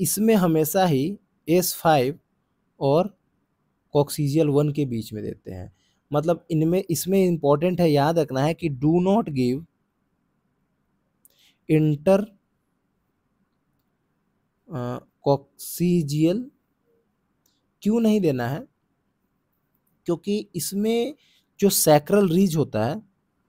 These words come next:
ये more inclined होता है फॉरवर्ड की तरफ,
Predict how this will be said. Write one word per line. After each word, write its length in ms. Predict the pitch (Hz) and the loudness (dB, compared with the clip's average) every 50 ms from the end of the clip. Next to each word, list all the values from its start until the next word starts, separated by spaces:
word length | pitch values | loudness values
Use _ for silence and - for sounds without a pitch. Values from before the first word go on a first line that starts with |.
| _ _ _ _ _ _ _ _ _ _ _ _ _ _ _ _ _ _ _ _ _ _ _ _ _ _ _ _ _ _ _ _ _ _ _ _ _ _ _ _ _ _ _ _ _ | _ _ _ _ _ _ _ _ _ _ _ _ _ _ _ _ _ _ _ _ _ _ _ _ _ _ _ _ _ _ _ _ _ _ _ _ _ _ _ _ _ _ _ _ _
ये 100 | 165 185 | 4 4
more 440 | 185 185 165 160 170 180 190 202 208 196 185 | 4 6 4 2 4 4 6 4 4 4 2
inclined 580 | 175 165 151 147 - 139 135 127 131 131 127 | 0 0 0 -2 -2 -2 0 0 0 0 -2
होता 320 | 113 98 90 92 101 101 113 | -2 -4 -4 -6 -6 -6 -4
है 180 | 135 151 - _ _ | -6 -8 -10 _ _
फॉरवर्ड 400 | - 131 123 120 120 123 113 113 | -2 0 0 2 2 0 -2 -2
की 100 | - 104 95 | -6 -10 -12
तरफ, 720 | - - - _ _ _ - 107 101 101 - - - | -12 -16 -20 _ _ _ -8 -6 -6 -6 -8 -10 -18